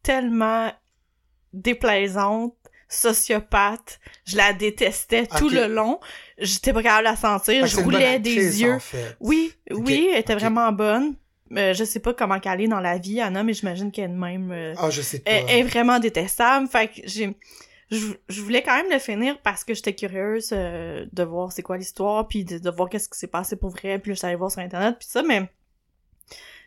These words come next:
Speaker 1: Mais c'est ça, j'ai trouvé ça très exaspérant, ça, je sais pas pourquoi ça venait vraiment me chercher,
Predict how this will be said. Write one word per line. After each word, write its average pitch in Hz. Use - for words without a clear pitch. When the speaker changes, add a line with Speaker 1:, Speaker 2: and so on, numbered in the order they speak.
Speaker 1:
Mais 196
c'est 202
ça, 180
j'ai 175
trouvé -
ça 196
très 214
exaspérant, 190
ça, 170
je 175
sais 185
pas 240
pourquoi 240
ça 254
venait 185
vraiment 185
me 233
chercher, 220